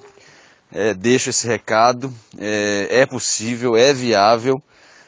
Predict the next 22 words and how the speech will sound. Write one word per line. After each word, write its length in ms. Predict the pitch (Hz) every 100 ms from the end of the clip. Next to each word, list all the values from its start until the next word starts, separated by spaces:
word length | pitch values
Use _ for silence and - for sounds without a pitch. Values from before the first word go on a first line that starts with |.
| _ _ -
É 100 | 104
lógico 280 | 113 120
que 60 | -
tem 100 | 135
que 60 | -
sair 240 | 123 120
um 80 | 139
pouquinho 480 | 139 117 - 143 131
dos 160 | 117
padrões 460 | - 110 98 110 -
convencionais 1040 | 110 104 95 113 98 98 101 101 90 -
da 180 | 95 107
construção 560 | - 107 - 104 113 101
civil, 720 | - 87 82 104 117 127 127 _ - _ _ -
do 140 | 101
jeito 400 | 95 107 110 110
de 300 | 90 101 101
conversar, 1000 | - 110 98 92 - - 113 107 117 113
do 120 | 107 101
jeito 320 | 98 101 92
de 140 | 92
solicitar, 1000 | - 104 95 85 92 - 101 104 110